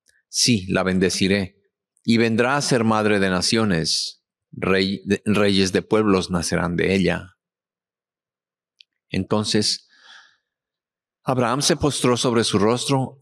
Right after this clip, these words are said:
y se rió y do-, dijo en su corazón: "¿A un hombre de cien años habrás de nacerle un hijo?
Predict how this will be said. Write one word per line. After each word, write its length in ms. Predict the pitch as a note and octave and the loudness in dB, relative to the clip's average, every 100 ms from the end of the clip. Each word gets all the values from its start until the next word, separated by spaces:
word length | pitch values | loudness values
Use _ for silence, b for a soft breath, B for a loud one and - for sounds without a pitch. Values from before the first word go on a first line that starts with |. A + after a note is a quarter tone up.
| _ | _
y 100 | A#2+ | 0
se 160 | A2 A#2+ | 2 2
rió 320 | G#2 G#2 A2+ | 2 4 4
y 80 | B2 | 4
do-, 220 | G#2+ A2 | 2 2
dijo 340 | A2 G#2+ G2+ G2+ | 0 0 2 0
en 60 | |
su 180 | F#2+ G2+ | 0 -2
corazón: 800 | - F#2 F#2 - G#2 F#2+ E2+ F#2 _ _ _ - - | 0 0 0 -2 0 -2 -6 -14 _ _ _ -20 -4
"¿A 120 | G2+ | 0
un 260 | G2+ G#2+ | 4 4
hombre 320 | A2 A#2+ A#2+ A2+ | 4 2 4 4
de 100 | G2+ | 4
cien 260 | - G2+ | 2 0
años 400 | G#2+ A2+ A#2+ - - | 0 2 0 0 -2
habrás 360 | G2 G2 G2 | 0 0 0
de 120 | G2+ | 0
nacerle 480 | G2 - G#2+ G2 F#2+ | 0 0 0 0 0
un 160 | F2+ F2 | 0 -2
hijo? 380 | F#2+ A2+ A#2+ | -2 -4 -8